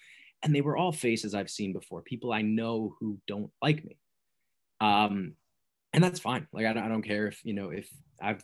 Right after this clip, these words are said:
I've certainly said some incendiary things. I don't, you know, I don't try to be unanimously, uh, liked, but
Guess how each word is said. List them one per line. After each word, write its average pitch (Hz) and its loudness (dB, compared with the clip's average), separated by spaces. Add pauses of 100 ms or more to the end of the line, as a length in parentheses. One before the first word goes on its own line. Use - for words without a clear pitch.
(100)
I've 123 0
certainly 117 -2
said 113 -4
some 113 -2
incendiary 104 -2
things. 143 -6
I 123 -6
don't, 101 -6
you 107 -4
know, 95 -6 (180)
I 107 -4
don't 113 -6 (300)
try 101 0
to 110 -6
be 95 -6 (280)
unanimously, 101 -2 (160)
uh, 90 -8
liked, 98 -4 (480)
but 113 0